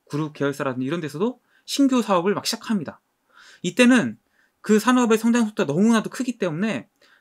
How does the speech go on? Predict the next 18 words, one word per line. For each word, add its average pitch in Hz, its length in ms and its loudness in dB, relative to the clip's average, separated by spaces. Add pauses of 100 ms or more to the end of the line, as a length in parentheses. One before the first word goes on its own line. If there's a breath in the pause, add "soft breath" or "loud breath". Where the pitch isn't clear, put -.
그냥 247 200 4
그 185 100 -8
부실 208 320 -2
기업도 208 320 -2
같이, - 480 -6 (340)
같이 254 300 -4
그냥 233 120 2
성장합니다. 214 500 -2
같이 - 300 -18
그냥. 117 200 -20 (800)
그냥 196 160 -2
그거에서 226 1120 2
얼마나 190 260 2
성과가 226 340 0
있고 143 360 -6 (300 soft breath)
얼마나 202 320 2
실력이 240 340 -2
있고 143 380 -4